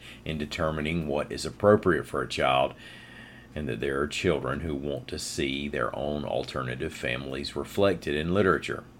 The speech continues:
Last week, Governor Kay Ivey sent a letter to the state library agency to point out books she felt were inappropriate for the age range they were in.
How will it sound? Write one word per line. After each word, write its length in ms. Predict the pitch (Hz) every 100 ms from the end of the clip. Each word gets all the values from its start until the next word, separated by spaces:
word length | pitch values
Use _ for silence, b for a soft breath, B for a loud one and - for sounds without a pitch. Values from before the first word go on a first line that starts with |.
| - - -
Last 300 | - - -
week, 180 | 64
Governor 300 | 69 69 -
Kay 260 | 64 - 73
Ivey 280 | 69 71 67
sent 220 | - 80
a 40 |
letter 300 | 71 76 73
to 80 | 64
the 80 | -
state 320 | - - 65
library 580 | 50 76 80 78 69 67
agency 580 | 64 69 69 62 69 - B B B
to 80 | -
point 300 | - 107 110
out 260 | 95 85 85
books 280 | 92 87 -
she 200 | - 92
felt 320 | - 87 76
were 180 | 82 -
inappropriate 840 | 80 78 - 101 104 90 85 82
for 120 | -
the 180 | 69 60
age 280 | 80 82 80
range 480 | 78 76 71 71 65
they 120 | 71
were 200 | 69 71
in. 340 | 85 78 64